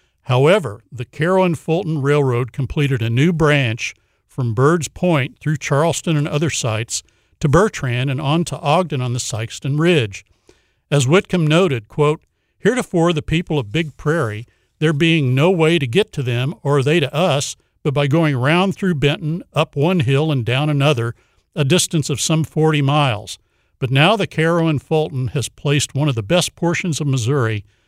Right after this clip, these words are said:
within twenty minutes of Charleston and forty minutes of the river. So,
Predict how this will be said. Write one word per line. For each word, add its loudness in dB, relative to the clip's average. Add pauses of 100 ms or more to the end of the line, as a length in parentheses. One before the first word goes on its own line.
(160)
within 2
twenty 2
minutes 2
of -8
Charleston -2 (400)
and 0
forty 2
minutes 0
of -2
the 0
river. 0 (540)
So, 2